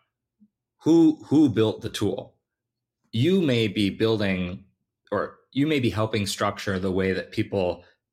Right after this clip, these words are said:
interact with the tool in the world because you are creating prompts and then distributing the text. I think it will become more complicated when it's not just a text-based modality, but, you know,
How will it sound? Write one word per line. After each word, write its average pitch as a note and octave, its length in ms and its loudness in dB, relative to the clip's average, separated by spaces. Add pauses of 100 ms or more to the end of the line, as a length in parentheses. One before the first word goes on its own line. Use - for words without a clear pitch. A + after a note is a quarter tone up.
(120)
interact F#2+ 680 -4
with F#2+ 140 -10
the - 100 -12
tool F#2+ 480 -2
in F2+ 120 -8
the F2 60 -8
world G2+ 560 -2 (440)
because F#2+ 400 -4
you G2+ 140 2
are F#2+ 100 0
creating F2+ 420 -6
prompts F#2 520 -6
and F#2+ 120 -6
then F2 140 -6
distributing F2+ 560 -6
the G2 80 -8
text. - 540 -10 (760)
I G#2+ 60 -4
think A2+ 220 -2
it - 160 -2 (220)
will G#2+ 140 2
become G2+ 380 -2
more F#2 220 0
complicated F2+ 640 -6
when F#2 140 -6
it's E2+ 200 -8
not F2 240 -4
just - 380 -6 (440)
a E2 280 -4
text-based F#2+ 640 -6
modality, F2+ 680 -6 (320)
but, E2+ 280 -4 (380)
you D#2+ 100 -14
know, C#2 140 -10